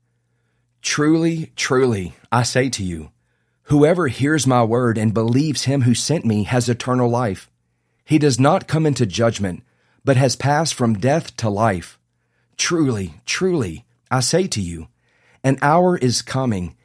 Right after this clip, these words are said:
and is now here, when the dead will hear the voice of the Son of God, and those who hear will live. For as the Father has life in himself,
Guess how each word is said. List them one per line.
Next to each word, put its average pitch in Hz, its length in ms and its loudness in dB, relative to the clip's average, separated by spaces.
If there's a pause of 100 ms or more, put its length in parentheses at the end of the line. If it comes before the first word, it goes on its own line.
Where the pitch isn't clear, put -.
and 135 120 4
is 123 160 0
now 123 300 2
here, 117 460 -4 (420)
when 151 220 4
the 139 80 4
dead 135 440 2
will 139 140 2
hear 156 320 -2
the 135 140 2
voice 135 360 0
of 123 100 -2
the 113 100 0
Son 139 260 0
of 120 160 -2
God, 101 400 -2 (420)
and 139 200 2
those 170 300 2
who 139 100 4
hear 156 400 0
will 113 180 2
live. 123 460 -2 (500)
For 160 220 0
as 180 240 4
the 170 100 0
Father 147 400 2
has 117 240 0
life 135 320 0
in 120 120 2
himself, 131 600 -2